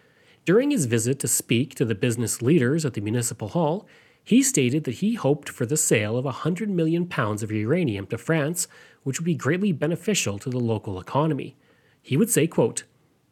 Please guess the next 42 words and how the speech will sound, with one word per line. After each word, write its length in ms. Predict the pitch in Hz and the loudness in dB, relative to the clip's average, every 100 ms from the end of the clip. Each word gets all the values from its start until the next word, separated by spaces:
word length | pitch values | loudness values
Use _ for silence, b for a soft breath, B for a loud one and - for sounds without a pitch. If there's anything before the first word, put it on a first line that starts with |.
| _ _ - | _ _ -4
"I 140 | 165 | -4
think 220 | 196 208 | 2 2
the 80 | 214 | 2
dark, 440 | 131 135 175 - | 2 0 0 -4
dim, 300 | - 123 170 | 0 2 2
dreary 400 | 131 120 131 196 | -2 0 2 2
days 460 | 175 151 98 110 147 | 2 0 0 -4 -4
of 120 | 113 | -4
what 240 | 113 127 196 | -4 -4 -4
you 80 | |
might 240 | 180 143 170 | -2 -2 -4
call 200 | - 156 | -2 0
the 120 | 170 | 0
Depression 680 | 180 175 160 120 - 104 120 | -2 0 0 0 -2 -4 -4
are 100 | 147 | -4
just 280 | - 104 - | -2 -4 -4
about 260 | 117 139 | 0 4
over," 380 | 131 107 104 65 - b b b | 4 2 -2 -10 -12 b b b
end 160 | 123 113 | -2 0
quote. 280 | 127 - - _ _ _ _ _ _ _ _ b b | -2 -6 -14 _ _ _ _ _ _ _ _ b b
He 120 | 202 | 4
would 120 | 277 | 6
also 280 | 180 175 - | 6 4 2
receive 440 | 214 196 - 117 123 | 2 4 2 2 0
a 40 | |
cribbage 440 | - 233 214 127 | 0 2 2 0
board 360 | - 101 127 156 | -2 0 0 -2
made 240 | 110 156 | 0 0
so 180 | - 185 | 0 0
a 40 | 190 | -2
tiny 380 | - 143 175 | -2 0 0
skunk 480 | 208 - 113 123 - | 2 0 -2 -6 -8
popped 340 | - 147 180 - | -2 -2 0 -2
up 220 | 123 - | -2 -2
when 100 | 143 | -2
the 80 | 151 | 0
loser 440 | 196 147 104 104 | 2 2 2 -2
is 120 | 120 | 0
skunked 340 | - 127 101 123 | 0 0 -4 -4
by 140 | 104 | -4
the 80 | 98 | -2
winner. 380 | 110 160 139 | 2 2 0